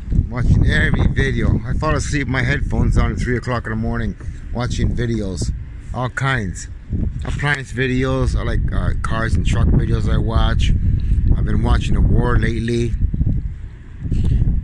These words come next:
Slava Ukraine. Slava Ukraine.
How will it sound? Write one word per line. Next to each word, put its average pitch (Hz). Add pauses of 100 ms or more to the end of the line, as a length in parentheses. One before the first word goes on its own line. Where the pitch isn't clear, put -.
(380)
Slava 131
Ukraine. 135
Slava 131
Ukraine. 127